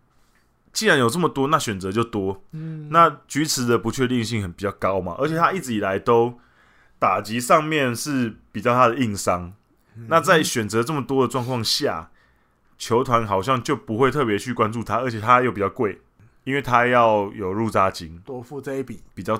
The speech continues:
Speaker 1: 多状况，所以这个是一个原因。然后还有一个就是近几年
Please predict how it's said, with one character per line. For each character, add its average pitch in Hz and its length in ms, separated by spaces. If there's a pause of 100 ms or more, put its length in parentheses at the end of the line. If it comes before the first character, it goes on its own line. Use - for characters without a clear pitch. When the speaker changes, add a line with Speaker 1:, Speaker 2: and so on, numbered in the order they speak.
(160)
Speaker 1:
多 113 120
状 101 300
况， 80 260 (380)
所 143 180
以 139 220 (220)
这 180 180
个 131 260
是 139 240
一 113 140
个 107 100
原 92 300
因。 98 240 (560)
然 135 100
后 147 60
还 208 80
有 190 80
一 175 40
个 147 100
就 147 100
是 143 300
近 127 240
几 98 140
年 90 300